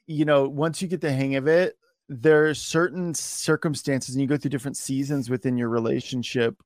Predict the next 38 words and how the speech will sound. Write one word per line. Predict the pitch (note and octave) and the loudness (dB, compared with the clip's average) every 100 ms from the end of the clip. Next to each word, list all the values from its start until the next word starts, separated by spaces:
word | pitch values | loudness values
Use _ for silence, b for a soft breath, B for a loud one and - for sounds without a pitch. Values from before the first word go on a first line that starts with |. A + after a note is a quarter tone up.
| _ | _
where | B2 C3 B2+ | 0 2 2
it's | - C3+ | 0 0
like, | B2 - _ | 0 0 _
and | D3+ | 0
you've | D3 - | 0 6
probably | D3+ C#3 C3+ C2+ D2+ | 6 8 4 -2 -8
maybe | - C3 C3 | -4 0 2
even | C#3+ C#3+ | 2 2
experienced | C#3+ - D#3 D#3 | 0 0 2 2
this | D3+ C#3 | 2 2
even | D3+ D3+ | 2 4
just | C#3 B2+ | 2 0
in | C#3 A2 | -2 0
dating, | A2 C3+ G#3 C3+ G2+ - - | 2 2 2 0 -4 -8 2
uh, | C#3 C3 - b b - | 4 4 0 b b 0
in | D3 | 4
the | C#3+ | 4
dating | D3+ D3 D3+ D#3 D#3 D3+ | 6 6 8 6 4 2
and, | C3 B2+ | 0 -2
and | - B2+ B2+ | -2 0 0
the | A#2+ - | 0 0
engaged | B2+ A2+ C#3 D3 D3 C3+ - - _ _ _ | -2 2 4 4 4 0 -12 -18 _ _ _
process | - C3+ C3 C#3+ C3+ C3+ | 2 2 4 2 0 0
and | |
now | B2+ | 0
married, | A#2+ B2 C3 C3 A#2 | 2 2 0 0 0
you | B2+ | 0
may | C3 | 2
have | C3 A2 | 2 0
seen | - - D3 C#3 | -6 -4 -2 0
this | B2+ | -2
a | - | -6
couple | B2 - A#2 | -6 -6 -6
of | |
times, | - C3 D3 A#2 | 0 2 4 4
I | A2+ | 2
don't | A#2 | 4
know, | B2+ C#3+ | 4 2